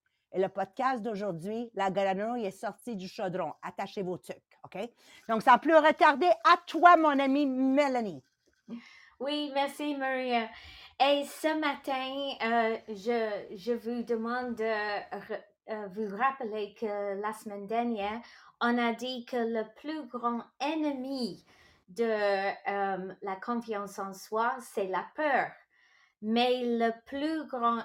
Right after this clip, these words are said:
Speaker 2: ennemi de les succès des êtres humains, c'est la zone de confort. Comme des êtres humains,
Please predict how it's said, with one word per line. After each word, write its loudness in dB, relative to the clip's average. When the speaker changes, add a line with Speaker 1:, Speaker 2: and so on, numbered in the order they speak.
Speaker 2:
ennemi -4
de 2
les -4
succès -6
des -4
êtres -6
humains, -6
c'est 0
la -2
zone -4
de -6
confort. -16
Comme 6
des 2
êtres -6
humains, -4